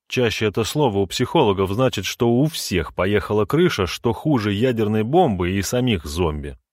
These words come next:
И теперь мы все должны исправить зомби, сделать из них людей. Будь человеком, а не зомби. Кстати,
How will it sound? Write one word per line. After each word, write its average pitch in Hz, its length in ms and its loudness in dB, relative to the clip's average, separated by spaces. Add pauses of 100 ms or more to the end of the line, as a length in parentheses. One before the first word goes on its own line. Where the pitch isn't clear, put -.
(240)
И 82 100 -6
теперь 95 480 0
мы 92 220 0
все 151 200 -2
должны 135 500 0
исправить 85 640 -2
зомби, 76 500 -4 (200)
сделать 131 480 0
из 117 160 0
них 143 300 -2
людей. 92 580 -4 (560)
Будь 98 400 -2
человеком, 120 760 0
а 123 60 2
не 135 140 2
зомби. 107 680 2 (560)
Кстати, - 560 -4